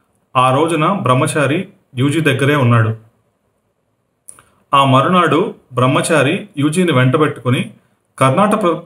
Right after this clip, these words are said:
కర్ణాటక ప్రభుత్వం తనకు కేటాయించిన స్థలం చూపించాడు. ఆ సాయంత్రం యూజీ బ్రహ్మచారిని తన ఇంటి వద్ద దించి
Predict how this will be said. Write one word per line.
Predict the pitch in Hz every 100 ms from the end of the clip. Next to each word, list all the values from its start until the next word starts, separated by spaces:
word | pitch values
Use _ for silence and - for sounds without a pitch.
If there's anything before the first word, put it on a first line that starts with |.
| -
కర్ణాటక | 143 147 185 196 185
ప్రభుత్వం | 151 147 160 165
తనకు | 160 147 135
కేటాయించిన | - 135 156 147 151
స్థలం | 135 127 135 -
చూపించాడు. | 123 117 120 110 113 _ _ _ _ _ _ _ _ _ 131
ఆ | 131
సాయంత్రం | 131 135 156 156 160 196 220 _ -
యూజీ | 139 156 160 185 175
బ్రహ్మచారిని | 123 131 151 160 143 127 160 - - _ _ -
తన | 135
ఇంటి | 127 131 156
వద్ద | 180 135
దించి | 123 127 120 151 214